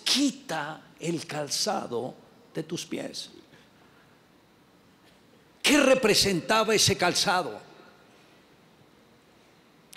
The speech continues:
Representa nuestro yo. A los cuarenta años Moisés tenía el "yo vivo", por eso mató a un egipcio.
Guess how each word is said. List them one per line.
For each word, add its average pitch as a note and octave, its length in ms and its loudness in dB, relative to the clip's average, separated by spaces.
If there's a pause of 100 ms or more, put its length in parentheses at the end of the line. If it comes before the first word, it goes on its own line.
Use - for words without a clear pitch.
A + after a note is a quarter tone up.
Representa A#3+ 1000 2
nuestro B3 480 0
yo. B3 400 -4 (1900)
A A#3 120 4
los B3 220 4
cuarenta B3 540 0
años A#3+ 280 -2
Moisés A3+ 640 0
tenía G#3+ 320 -2
el G#3 80 0
"yo A3 200 2
vivo", A#3+ 300 0
por F#3+ 160 0
eso B3 300 0
mató C3+ 260 -2
a - 20 0
un D3+ 120 -2
egipcio. G3+ 480 -6